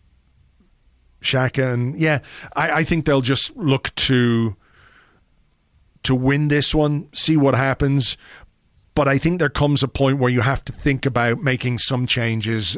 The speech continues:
um, to the way that we play, regardless of those injuries, because, um, yeah, th-, there's not quite enough variety to, to, to trouble teams.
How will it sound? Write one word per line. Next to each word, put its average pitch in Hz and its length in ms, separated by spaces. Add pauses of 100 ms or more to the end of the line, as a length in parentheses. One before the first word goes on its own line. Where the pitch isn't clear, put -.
um, 110 540 (840)
to 151 120
the 135 80
way 120 200
that 113 100
we 110 140
play, 117 280
regardless 123 640
of 117 100
those 113 240
injuries, 107 540 (540)
because, 113 560 (480)
um, 110 640 (1200)
yeah, 123 260
th-, 127 180
there's 127 320
not 143 240 (260)
quite 143 380
enough 127 260
variety 120 760
to, 120 320 (220)
to, 113 560 (560)
to 156 100
trouble 165 320
teams. 101 540